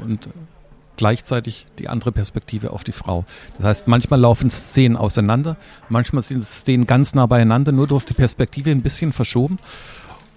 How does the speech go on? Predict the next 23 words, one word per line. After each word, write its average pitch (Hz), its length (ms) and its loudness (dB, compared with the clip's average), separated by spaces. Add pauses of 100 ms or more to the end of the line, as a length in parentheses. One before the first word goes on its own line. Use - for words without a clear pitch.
Das - 220 -2
ist - 840 -2 (100)
etwas, - 380 0
das - 180 0
ich - 160 -4
so 156 140 2
noch 185 180 0
nicht 175 180 0
gesehen 156 340 2
habe 170 160 2
und 147 60 -2
das 143 160 0
ich - 160 -4
in 147 80 0
dieser 143 240 -2
Paarbeziehung, 156 800 -2
also 139 160 -4
es - 140 -6
geht 139 200 -2
darum, 147 380 2 (420)
dass - 200 -4
die 135 160 2
Frau 139 680 4